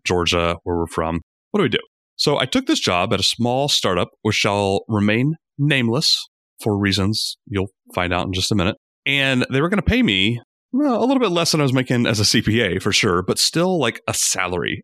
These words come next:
and still benefits and health insurance and, like, all that great stuff. But I was, only had to work part-time, like, twenty, thirty hours a week. So in my head, I'm thinking, uh, "Jackpot. <laughs> Jackpot.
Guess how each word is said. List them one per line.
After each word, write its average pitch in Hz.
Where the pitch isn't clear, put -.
and 156
still 131
benefits -
and 101
health 156
insurance 90
and, 104
like, 101
all 165
that 147
great 107
stuff. -
But 120
I 120
was, 120
only 156
had 143
to 127
work 113
part-time, 87
like, 101
twenty, 147
thirty 123
hours 95
a -
week. 92
So -
in 135
my 120
head, 127
I'm 117
thinking, 107
uh, 98
"Jackpot. -
<laughs> -
Jackpot. 262